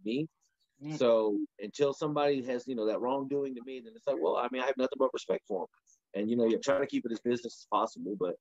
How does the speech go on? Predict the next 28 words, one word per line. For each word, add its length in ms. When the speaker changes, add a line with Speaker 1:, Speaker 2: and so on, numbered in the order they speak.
Speaker 1:
you 60
know, 100
sometimes 480
we 120
do, 140
we 100
do 140
become 260
friends. 400
<laughs> 280
It 160
happens. 580
Speaker 2:
Well, 400
who's 200
your 100
favorite 460
gimmick 340
in 120
professional 480
wrestling 500
besides 420
yourself? 360
Speaker 1:
If, 200
to 100
be 160
honest 380
with 180
you, 320